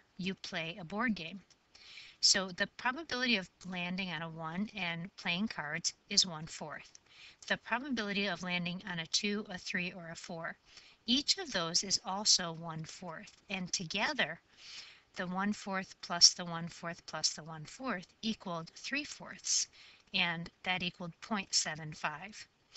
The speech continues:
So the probability of playing cards is point twenty-five, and the probability for playing a board game is point seven five.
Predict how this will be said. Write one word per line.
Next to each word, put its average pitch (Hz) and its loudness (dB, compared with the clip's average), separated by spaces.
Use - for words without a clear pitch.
So - 6
the - 0
probability 262 0
of - -6
playing 160 0
cards 156 0
is 202 4
point - 0
twenty-five, 170 -4
and 196 0
the 185 -2
probability 208 -2
for - -8
playing 165 -2
a 147 -10
board 214 0
game 160 -4
is 185 2
point - -2
seven 156 0
five. 185 -12